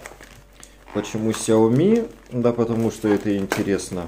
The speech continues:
многим. Интересно мне, в частности, у меня очень много техники дома Xiaomi, то есть это и телевизоры, и умный дом,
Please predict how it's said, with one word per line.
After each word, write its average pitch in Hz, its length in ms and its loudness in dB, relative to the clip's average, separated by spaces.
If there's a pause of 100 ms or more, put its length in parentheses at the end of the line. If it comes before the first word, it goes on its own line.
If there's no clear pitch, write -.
(360)
многим. 101 580 0 (540)
Интересно 107 500 -2
мне, 92 220 -2
в - 120 -2
частности, 120 600 -2
у 101 100 2
меня 101 320 0
очень 101 360 -2
много 95 340 -2
техники 92 480 -6
дома 90 260 -2
Xiaomi, 87 640 0
то 127 60 0
есть 107 180 -2
это 92 160 -2
и 85 140 -2
телевизоры, 135 760 0
и - 20 2
умный 85 440 -4
дом, 123 460 0